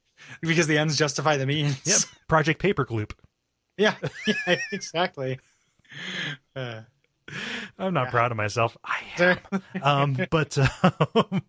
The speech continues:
Speaker 1: but yeah, this, uh, this kind of introduces you, uh, to the tank combat to, uh, to kinda scare these guys away.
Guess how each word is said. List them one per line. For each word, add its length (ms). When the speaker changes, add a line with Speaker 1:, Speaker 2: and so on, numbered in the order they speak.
Speaker 1:
but 140
yeah, 220
this, 300
uh, 220
this 180
kind 160
of 60
introduces 600
you, 260
uh, 180
to 100
the 100
tank 280
combat 500
to, 280
uh, 140
to 80
kinda 180
scare 420
these 240
guys 440
away. 580